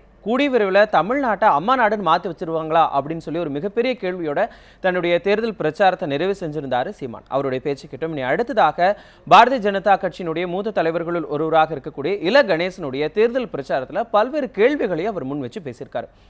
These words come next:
குறிப்பாக தமிழகத்தை பொறுத்த வரைக்கும் எல்லாரும் ஊழல் ஒழிப்போம், ஊழலை கண்டிப்பாக ஒழிப்போம் அப்படின்னு சொல்லி பேசிக்கிட்டு இருக்காங்களே, தி மு க அது மட்டும் இல்லாம, அஹ், லோக் ஆயுக்தாவா நாங்க நிறைவேற்றுவோம் அப்படின்னு சொல்லியிருக்காங்களே, இதை கேட்கும் பொழுதே நகைச்சுவையாக இருக்கு.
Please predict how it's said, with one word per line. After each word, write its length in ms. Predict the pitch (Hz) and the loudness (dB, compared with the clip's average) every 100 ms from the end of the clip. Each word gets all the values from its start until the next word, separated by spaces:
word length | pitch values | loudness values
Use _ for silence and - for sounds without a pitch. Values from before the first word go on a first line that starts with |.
| _ | _
குறிப்பாக 680 | - 185 208 180 165 180 220 - - - | 0 0 4 4 4 4 2 -4 -6 6
தமிழகத்தை 580 | 196 247 302 294 - | 6 8 2 2 -2
பொறுத்த 260 | 240 196 190 | -2 -2 -2
வரைக்கும் 320 | 180 214 214 | -4 -4 0
எல்லாரும் 520 | 160 233 269 220 226 | 2 4 2 2 -4
ஊழல் 520 | 160 175 262 269 262 - _ - | -6 -4 2 2 2 -8 _ -2
ஒழிப்போம், 540 | 170 220 233 208 185 139 | 0 0 0 0 0 -2
ஊழலை 360 | 185 220 214 | 0 0 0
கண்டிப்பாக 600 | 208 180 208 208 202 190 | -2 -2 2 2 2 0
ஒழிப்போம் 260 | 185 208 196 | -4 -4 -2
அப்படின்னு 220 | 156 185 | -2 -4
சொல்லி 200 | 190 180 | -8 -8
பேசிக்கிட்டு 480 | 165 170 170 165 151 | -6 -6 -6 -12 -8
இருக்காங்களே, 440 | 160 139 139 214 | -4 -4 -4 -6
தி 180 | - 240 | -6 -6
மு 180 | 277 269 | -4 -2
க 120 | 240 | 2
அது 160 | 208 180 | 2 2
மட்டும் 240 | 170 196 | -6 -4
இல்லாம, 280 | 180 175 202 233 - - | -2 -2 -4 -8 -16 -10
அஹ், 300 | 165 147 131 127 | -4 -4 -2 0
லோக் 300 | 190 277 277 | 4 4 6
ஆயுக்தாவா 540 | 220 214 214 190 202 | 4 4 2 2 2
நாங்க 180 | 202 170 | -2 -4
நிறைவேற்றுவோம் 640 | 147 208 269 226 240 214 | 0 0 0 -4 -4 -4
அப்படின்னு 240 | 165 180 190 | -4 -6 -6
சொல்லியிருக்காங்களே, 440 | 165 151 143 143 | -6 -4 -6 -6
இதை 300 | 208 175 143 | -6 -4 -6
கேட்கும் 460 | - 214 302 - 294 | -2 2 2 0 -4
பொழுதே 280 | 220 185 214 | -2 -2 -2
நகைச்சுவையாக 720 | 165 147 226 - 170 165 170 | -2 -2 -4 -6 -2 0 0
இருக்கு. 400 | 139 113 143 | -6 -6 -6